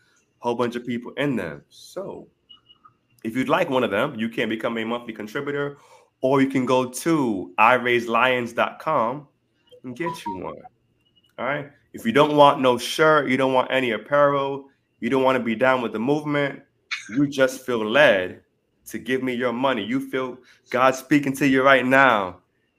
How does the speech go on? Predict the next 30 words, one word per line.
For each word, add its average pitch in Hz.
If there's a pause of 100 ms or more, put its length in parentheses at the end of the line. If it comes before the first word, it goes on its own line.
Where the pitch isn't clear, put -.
(220)
and 95
you 107
just 123
wanna 135
share, 120 (340)
then 131 (500)
dollar 143
sign 120
Blaze 127
the 131
Lion. 127 (380)
All 95
right, 120
I'll 98
kindly 107
accept. - (840)
Now, 123 (1500)
I 101
wanna 110
welcome 123
everybody 120
who's 110
watching 117
right 113
now. 127
We 120
are 117
live 113
on 107
YouTube 143